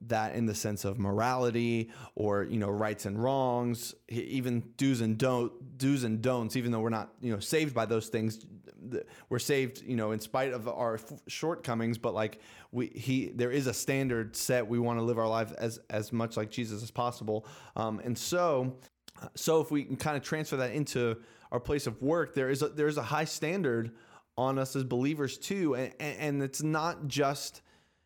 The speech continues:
it's not even so that we can, you know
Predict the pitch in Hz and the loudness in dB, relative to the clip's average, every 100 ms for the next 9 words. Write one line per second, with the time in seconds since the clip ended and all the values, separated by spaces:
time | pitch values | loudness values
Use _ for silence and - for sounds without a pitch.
0 | _ - 143 151 170 170 - 190 226 160 | _ -6 -2 2 2 0 -8 -2 0 2
1 | 131 123 - 143 127 139 135 - - - | 2 0 2 2 2 2 0 -6 -16 -20
2 | _ 131 147 143 - 131 123 117 117 - | _ -2 0 0 0 2 2 0 -4 -14
3 | _ - 123 113 107 107 | _ -2 2 4 4 2